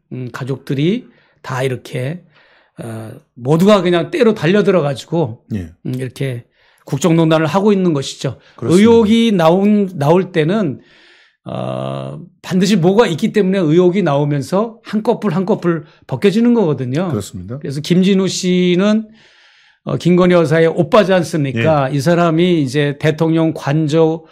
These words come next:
Speaker 1: 리모델링 공사, 대통령실 청사 리모델링 공사, 그 밖에 많은 크고 작은 이런 그런 굵직굵직한 것에, 음, 매니저 역할을 하면서
Speaker 2: 음.
Speaker 1: 에, 이제 그
Speaker 2: 가령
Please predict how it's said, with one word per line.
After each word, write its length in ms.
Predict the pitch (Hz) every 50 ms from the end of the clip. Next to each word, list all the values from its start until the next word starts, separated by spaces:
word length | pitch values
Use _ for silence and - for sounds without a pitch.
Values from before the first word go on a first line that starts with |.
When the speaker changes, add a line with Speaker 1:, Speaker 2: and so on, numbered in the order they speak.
| - - _ -
Speaker 1:
리모델링 560 | 147 151 156 170 170 160 170 165 160 165 160 147
공사, 560 | 135 156 160 160 151 156 165 160 165 170 - - - - _ _
대통령실 680 | - 143 156 151 156 165 175 175 165 156 151 170 165 151
청사 420 | - - 180 175 160 135 170 170
리모델링 580 | 160 156 160 165 170 160 165 160 160 165 165 151
공사, 560 | - 151 160 165 156 - 170 175 180 175 175 - - - - -
그 120 | - 170 180
밖에 300 | 185 180 170 - 196 185
많은 460 | 175 170 147 - - 170 196 208 196
크고 280 | - - - 214 226 208
작은 320 | 185 196 190 175 185 180 165
이런 360 | 156 156 175 175 165 156 151 - - - - - - _
그런 500 | - - 160 202 208 202 202 196 196 185
굵직굵직한 880 | 156 - - 175 - - 214 - 202 180 - - - - 185 180 185 175
것에, 520 | 165 165 151 156 175 185 208 220 233 240 - _ _ _ _ _ _ _ _ _ _ - -
음, 160 | 131 127 135
매니저 340 | 151 185 208 233 185 214 202
역할을 420 | 190 180 180 - 170 165 165 139
하면서 480 | 175 214 202 175 147 - 151 123 104 - -
Speaker 2:
음. 160 | 98 92 82 78 - _ _ _ _ -
Speaker 1:
에, 140 | - 120 62
이제 380 | 123 117 - 127 123 123 117 _ _ _
그 440 | - - 151 147 139 139 135 139 -
Speaker 2:
가령 420 | - 139 143 139 143 139 135 131